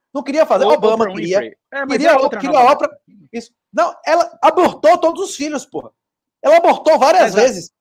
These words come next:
Speaker 1: Repudiou
Speaker 2: Exato,
Speaker 1: todos os
Speaker 2: exato.
Speaker 1: maridos. É isso, o preço da mulher fazer isso, ela destruía a própria semente dela. Quando eu digo, "Ah, botar a menina pra estudar", é autodestruição.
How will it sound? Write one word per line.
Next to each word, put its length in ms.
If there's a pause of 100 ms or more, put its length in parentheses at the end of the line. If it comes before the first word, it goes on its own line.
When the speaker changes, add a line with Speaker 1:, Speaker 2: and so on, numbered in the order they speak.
(160)
Speaker 1:
Repudiou 420
Speaker 2:
Exato, 100
Speaker 1:
todos 200
os 60
Speaker 2:
exato. 100
Speaker 1:
maridos. 360 (580)
É 80
isso, 100
o 140
preço 480
da 140
mulher 200
fazer 280
isso, 320 (280)
ela 400
destruía 540
a 60
própria 280
semente 380
dela. 340 (300)
Quando 160
eu 60
digo, 180
"Ah, 80
botar 220
a 20
menina 240
pra 80
estudar", 380
é 20
autodestruição. 800